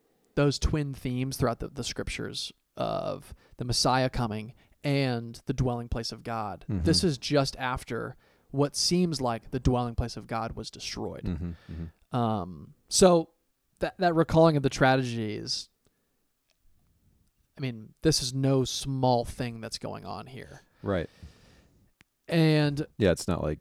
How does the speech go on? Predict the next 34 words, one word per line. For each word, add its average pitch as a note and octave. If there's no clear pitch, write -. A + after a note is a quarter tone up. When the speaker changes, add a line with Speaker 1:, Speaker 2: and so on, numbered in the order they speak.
Speaker 2:
you F2
lost C2
the -
parking -
spot. -
Speaker 1:
Yeah. E3+
And G3
I G#3
was G#3
actually, F#3+
I F3
was E3
gonna D#3+
get D3
into D#3+
that. A#2+
Like, B2
you D3+
know, C3
that D3+
is D3+
one D#3
of D3+
the C#3
things C#3+
that's C3+
really C3
challenging B2+
is A2+
how D3+
to C3+
navigate B2
what B2+
is, A#2+